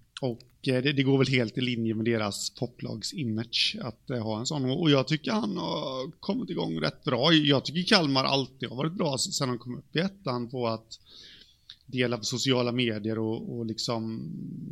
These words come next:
vara lite intressanta sådär. Men han gjorde ju en väldigt bra grej där, eh, med ljudklippet när de värvade Julius Selle Larsson,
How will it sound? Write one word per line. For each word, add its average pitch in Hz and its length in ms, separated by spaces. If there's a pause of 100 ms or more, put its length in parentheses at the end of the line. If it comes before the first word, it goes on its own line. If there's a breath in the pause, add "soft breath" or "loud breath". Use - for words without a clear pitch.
vara 117 380
lite 113 680
intressanta 123 600
sådär. 131 240
Men 123 260 (1080 loud breath)
han 131 220
gjorde 156 200
ju 180 60
en 180 60
väldigt 143 240
bra 175 140
grej 156 280
där, 147 220
eh, 135 500
med 131 140
ljudklippet 143 800 (100)
när 135 80
de 127 120
värvade 127 600
Julius 123 420
Selle 120 200
Larsson, 120 520